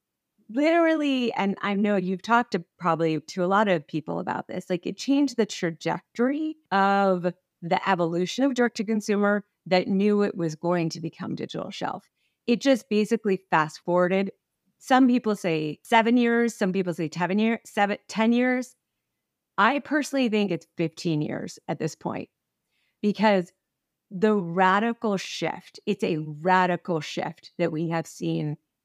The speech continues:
with consumers. Now, you are probably seeing a lot of people saying, "Well, you know,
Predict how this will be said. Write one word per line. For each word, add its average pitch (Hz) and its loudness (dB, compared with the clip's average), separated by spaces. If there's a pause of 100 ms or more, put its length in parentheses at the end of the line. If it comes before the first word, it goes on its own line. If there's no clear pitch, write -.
(140)
with 180 -2
consumers. - -4
Now, 170 0 (1120)
you 214 2
are 180 2
probably 165 0
seeing 160 -2
a 165 -4
lot 156 0
of 156 -4
people 165 -4
saying, 180 -6
"Well, 302 2
you 233 0
know, 190 2